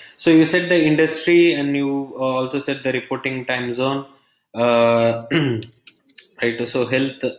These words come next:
is one category which we talked about the last video as an example. Uh, now obviously based on your, uh, time zone, I mean, uh, reporting time zone, you can choose that. All you need to do is just create. <clears throat>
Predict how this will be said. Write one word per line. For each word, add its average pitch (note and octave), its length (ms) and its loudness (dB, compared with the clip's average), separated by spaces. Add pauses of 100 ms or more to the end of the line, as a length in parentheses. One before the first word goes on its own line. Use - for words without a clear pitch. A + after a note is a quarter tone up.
is A#2+ 420 -6
one A#2 220 -4
category A#2+ 680 -2
which - 480 -6 (200)
we A#2+ 100 0
talked B2+ 260 0
about A#2+ 240 0
the - 60 -6
last A#2 300 0
video A#2+ 240 0
as A2+ 80 -2
an A2+ 80 -4
example. A2+ 560 -4 (420)
Uh, B2+ 280 2
now C#3+ 160 2
obviously D3 360 2
based D3+ 300 2
on D3 160 0
your, C#3 420 0
uh, C3 300 2
time C3 260 -2
zone, C#3+ 260 -2
I C3 60 -6
mean, B2 300 -6
uh, A2+ 80 -2
reporting A#2+ 400 -6
time A#2+ 200 -6
zone, C3 160 -6
you B2 120 -6
can A#2 180 -10
choose A#2 300 -6
that. C3+ 220 -2 (440)
All C#3+ 180 2
you D#3 80 2
need D3+ 220 2
to C#3+ 80 -2
do D3 160 2
is C#3+ 160 0
just C#3 240 -4
create. B2+ 380 -2 (240)
<clears throat> B2+ 260 -6